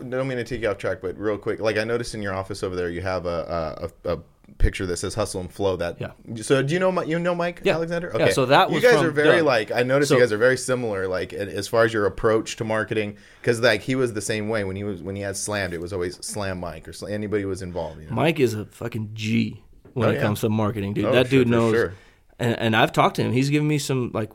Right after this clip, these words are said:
Speaker 2: yeah, he's,
Speaker 1: Yeah.
Speaker 2: I, I, yeah. I like
Speaker 1: He's
Speaker 2: Mike.
Speaker 1: good.
Speaker 2: I like Mike.
Speaker 1: Mm-hmm.
Speaker 2: But yeah, Hustle and Flow, that's Mike, you know, Flow, but, um, Doug, uh,
Speaker 1: Berkmeyer.
Speaker 2: Berkmeyer,
Speaker 1: Mm-hmm.
Speaker 2: he, he painted those.
Speaker 1: Yeah, yeah.
Speaker 2: And when he was doing that, he was doing some, like, Instagram thing. I was like, "Yo, I gotta get one of those. That's sick." Like, um,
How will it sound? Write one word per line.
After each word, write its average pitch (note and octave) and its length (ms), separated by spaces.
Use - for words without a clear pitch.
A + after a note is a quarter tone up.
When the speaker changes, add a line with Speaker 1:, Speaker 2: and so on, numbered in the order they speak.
Speaker 2:
yeah, B2+ 200
he's, B2+ 360
Speaker 1:
Yeah. C3 160
Speaker 2:
I, - 160
I, - 100
yeah. A2+ 200
I A2 120
like A2+ 140
Speaker 1:
He's - 40
Speaker 2:
Mike. A2 120
Speaker 1:
good. F#2+ 100
Speaker 2:
I A2+ 60
like A2 180
Mike. G#2+ 160
Speaker 1:
Mm-hmm. A#2 100
Speaker 2:
But C3+ 80
yeah, C3 120
Hustle C#3+ 300
and B2 100
Flow, C#3+ 420
that's A#2 280
Mike, A2 320
you A2 80
know, G2 80
Flow, A2+ 180
but, G#2 240
um, G#2 240
Doug, A2+ 400
uh, A2 100
Speaker 1:
Berkmeyer. A#2+ 140
Speaker 2:
Berkmeyer, A2 420
Speaker 1:
Mm-hmm. G#2+ 160
Speaker 2:
he, C#3+ 200
he B2+ 180
painted C3 320
those. G2+ 120
Speaker 1:
Yeah, F#2+ 160
yeah. E2 180
Speaker 2:
And A#2 200
when A2+ 100
he B2 160
was A2 120
doing D#3 240
that, A2 180
he A#2+ 100
was A2+ 100
doing A2+ 200
some, A2+ 160
like, G2 100
Instagram G#2 400
thing. G#2+ 100
I G#2 40
was G2+ 80
like, G2+ 100
"Yo, G#2 100
I G#2 60
gotta G2+ 220
get G#2+ 120
one G#2+ 100
of G#2+ 60
those. G2+ 120
That's - 40
sick." - 300
Like, A2+ 320
um, G2+ 320